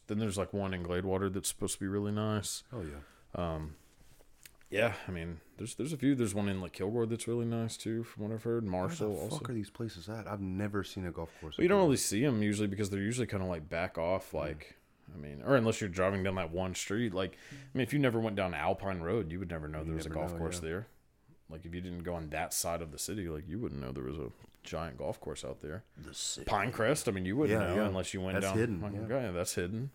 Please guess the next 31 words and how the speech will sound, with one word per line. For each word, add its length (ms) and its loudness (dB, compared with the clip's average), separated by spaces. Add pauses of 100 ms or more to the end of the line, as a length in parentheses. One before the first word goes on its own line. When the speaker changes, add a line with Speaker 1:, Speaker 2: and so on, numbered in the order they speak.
(160)
Speaker 1:
I 40 -8
mean, 200 -6 (960)
yeah, 220 4 (160)
so. 320 -2 (760)
Speaker 2:
Mm. 180 -8 (380)
Speaker 1:
Yeah, 140 0
we 160 -2
can 60 -2
go 180 2
out 100 -2
there. 220 -2 (240)
It's, 140 -6
shit's 260 -2
fun. 380 2 (280)
I 60 -10
mean, 120 2
it's 100 0
fun 120 6
to 60 2
just, 240 -4
I 160 2
mean, 140 -2
go 100 2
out 100 2
there 100 0
and 100 -4
fuck 240 0
around, 360 2
too. 220 0
Like, 160 2
just 220 -4